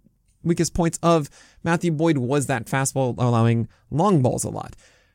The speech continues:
There was also the part where his slider wasn't nearly as good as it used to be, and we wanna see that eighteen percent plus swing strike rate that it was in its prime. We didn't really see that before he got Tommy John,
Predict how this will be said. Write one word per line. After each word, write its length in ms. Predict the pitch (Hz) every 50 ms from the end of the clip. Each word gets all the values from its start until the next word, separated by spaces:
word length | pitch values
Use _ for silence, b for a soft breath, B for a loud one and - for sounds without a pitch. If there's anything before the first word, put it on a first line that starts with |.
| b _
There 120 | - 160
was 100 | 160 156
also 300 | 165 190 247 247 - 233
the 120 | 196 175 156
part 280 | - 170 170 170 139
where 320 | 139 160 156 156 156 156 156
his 220 | 156 165 156 -
slider 400 | - - - 151 170 190 190 185
wasn't 320 | 165 147 156 156 160 139 135
nearly 500 | 135 135 131 139 147 160 165 165 156 -
as 220 | 131 135 127 110
good 440 | 98 101 127 127 123 120 113 117 - -
as 160 | - 123 117 120
it 60 | 117
used 340 | 110 117 135 165 180 - -
to 60 | 131
be, 140 | 113 107 107
and 80 | 107
we 100 | 110 120
wanna 220 | 117 135 139 143 143
see 200 | - - 147 139
that 220 | 135 131 123 -
eighteen 320 | - 147 147 - - 156 131
percent 320 | 135 135 - 151 127 107
plus 460 | - - 143 135 135 - - - - b b b b b b
swing 360 | - - - 147 139 127 117
strike 480 | - - - - 151 156 165 156 -
rate 420 | 139 135 131 131 131 - - - - -
that 360 | - 120 123 120 120 120 117 -
it 80 | 113
was 200 | 113 117 120 113
in 100 | 113 110
its 200 | 104 101 - -
prime. 400 | - - - 190 190 190 190 185
We 100 | 170 160
didn't 120 | 156 156 127
really 160 | 135 131 127
see 120 | - 143
that 100 | 131 120
before 320 | 101 120 117 - 123 120 120
he 220 | 117 117 123 117
got 200 | 101 113 95 -
Tommy 300 | - - 107 98 104 110
John, 480 | 110 107 117 120 120 123 120 120 120